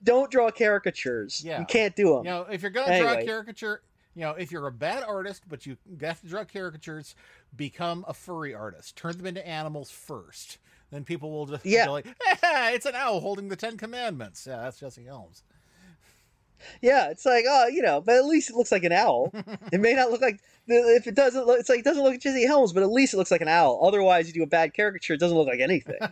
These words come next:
Speaker 2: <laughs>
Speaker 1: you know? But, uh, yeah, yeah. Or do the Doonesbury thing and just have, like, a floating object,
Speaker 2: Yeah.
Speaker 1: you know, that's talking.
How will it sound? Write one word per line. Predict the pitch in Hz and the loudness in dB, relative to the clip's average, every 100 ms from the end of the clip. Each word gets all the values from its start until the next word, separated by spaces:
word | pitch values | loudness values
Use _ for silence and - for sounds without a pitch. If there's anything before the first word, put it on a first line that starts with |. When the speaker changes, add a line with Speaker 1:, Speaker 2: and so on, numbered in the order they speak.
| 214 | -8
Speaker 2:
<laughs> | - 208 - | -10 -12 -10
Speaker 1:
you | 131 | -6
know? | 127 127 160 _ _ _ _ _ _ _ - | -2 -2 -4 _ _ _ _ _ _ _ 0
But, | 147 135 - | 2 2 2
uh, | 156 135 131 - _ | 4 6 4 0 _
yeah, | _ 175 180 151 135 - | _ 2 4 2 0 -4
yeah. | 185 160 | 0 4
Or | 151 277 | 4 4
do | 277 320 | 2 -2
the | 302 | 0
Doonesbury | 302 320 - 262 220 - | 2 2 2 2 2 2
thing | 180 156 | 0 0
and | 165 | -2
just | 240 - | -2 2
have, | 233 | 2
like, | 240 240 | 2 2
a | 220 | 0
floating | - 233 247 226 208 - _ _ _ _ _ - | 2 2 4 0 -8 -12 _ _ _ _ _ 2
object, | 185 233 196 165 - - 185 | 4 4 2 -2 -2 -10 -8
Speaker 2:
Yeah. | 220 170 196 | -4 -2 2
Speaker 1:
you | |
know, | 160 143 165 | 4 4 4
that's | 185 - | 0 0
talking. | - 196 214 143 120 | 4 4 4 0 -6